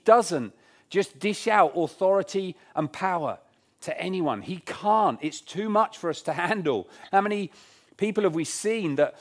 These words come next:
have had God's power and authority and have gone off the rails? We want to be ready to receive that and to be able to handle that. Can you imagine if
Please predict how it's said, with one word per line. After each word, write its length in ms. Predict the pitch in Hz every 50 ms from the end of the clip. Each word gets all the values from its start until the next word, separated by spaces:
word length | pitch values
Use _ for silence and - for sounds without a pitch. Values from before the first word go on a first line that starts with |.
| - - -
have 100 | - 147
had 180 | 170 196 190 -
God's 220 | 202 196 170 -
power 440 | - - - 214 208 220 226 214 202
and 100 | 185 180
authority 600 | 180 165 - - 202 208 220 208 - - 156 151
and 120 | 151 160
have 100 | 151 135
gone 240 | - 180 180 190 196
off 160 | 190 165 -
the 100 | 185 175
rails? 500 | 180 196 214 214 202 160 127 107 - - 143 - _ _ _ _ _ _ _ _ _ _ -
We 140 | 143 185
want 180 | 202 208 214 214
to 40 | 175
be 120 | 196 185
ready 320 | 165 160 202 220 220 226 202
to 140 | - - 202
receive 520 | 180 156 - - - 208 220 233 226 170
that 180 | 180 160 131 139
and 100 | 143 131
to 60 | 143
be 80 | 156 170
able 100 | 175 180
to 120 | 170 -
handle 460 | - 180 185 190 208 208 180 170 143 120
that. 220 | 120 101 92 - _ _ _ _ _ _ _ _ _ _ _ _
Can 160 | - - 233 254
you 140 | 262 262
imagine 580 | 262 247 240 262 262 254 180 - 180 160 160 165 -
if 160 | 175 170